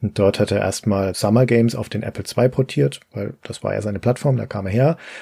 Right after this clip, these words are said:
Und dann in der Folge wirkte er an einer ganzen Reihe von diesen Games-Spielen mit als einer der Programmierer. Summer Games zwei und California Games und so weiter.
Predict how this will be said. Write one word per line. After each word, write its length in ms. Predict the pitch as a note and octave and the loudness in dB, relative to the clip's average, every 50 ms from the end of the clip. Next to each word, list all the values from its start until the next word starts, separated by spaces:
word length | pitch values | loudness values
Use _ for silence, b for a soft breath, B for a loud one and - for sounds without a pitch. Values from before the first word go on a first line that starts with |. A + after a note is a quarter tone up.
| B B B | B B B
Und 360 | - B2 A2+ A2+ A2 - - _ | 2 4 4 4 4 0 -2 _
dann 220 | - G2+ F#2+ A#2+ | 2 2 4 4
in 100 | C3 B2 | 4 4
der 120 | A2+ A#2+ A2+ | 4 4 4
Folge 420 | - - A2 A2+ A#2 B2+ G#2+ G2 | 4 4 4 4 4 4 2 2
wirkte 380 | G2 G#2+ A2+ B2+ C3 - - - | 4 4 4 4 2 0 -6 -4
er 240 | - A2+ A2 A2+ G#2+ | 0 2 2 2 2
an 120 | G#2 G#2+ | 2 2
einer 140 | G#2 G2+ G2+ | 2 0 2
ganzen 320 | - G#2+ A2 D3 - F#3+ | 2 4 4 4 2 0
Reihe 420 | D#3+ C#3 - G2 F#2+ G2+ A2 B2+ B2+ | -2 -2 0 0 2 4 4 4 4
von 140 | - A#2 | 2 2
diesen 300 | A2+ G#2+ G#2 A2 A2 G2+ | 2 2 2 2 0 0
Games-Spielen 680 | - - F#2 G2+ G2+ G#2 - - - - G#2+ G2 G2 F#2+ | 0 0 0 2 2 0 -2 -4 -2 0 2 2 4 2
mit 240 | F#2+ F#2+ - - - | 2 0 -2 -2 -4
als 160 | G2+ F#2 F#2 | -4 -4 -4
einer 360 | - - - F#2 F2+ F2+ F#2+ | -4 -2 -2 0 2 2 2
der 140 | F2+ F#2+ - | 2 2 0
Programmierer. 800 | - - - F2+ - - F#2 F#2+ G2+ A2 A2 - - G#2 - - | -2 -4 -6 -4 -4 -4 -6 -4 -4 -4 -4 -2 -4 -4 -4 -6
Summer 260 | - - F2+ F2 E2+ F2+ | -6 -4 -4 -4 -2 0
Games 320 | - G2 F#2 F#2 - - | 0 0 0 0 -2 -6
zwei 500 | - - - F2+ E2+ F2 F#2+ F#2+ G2 - | -6 -4 -4 -4 -4 -4 -4 -4 -4 -2
und 140 | - B2+ C3 | -2 -4 -4
California 520 | - G#2 G2+ G2 - - G#2+ G2+ G#2 G2+ | -4 -4 -4 -2 0 2 4 4 4 4
Games 280 | G2+ - G#2 F#2+ G2 - | 4 2 2 2 0 0
und 160 | - - A#2 | 2 2 2
so 160 | - - G2 | 2 2 0
weiter. 460 | F#2 F#2 G2 - - C#3 C3+ C3 C3+ | 0 0 -2 0 2 2 2 2 0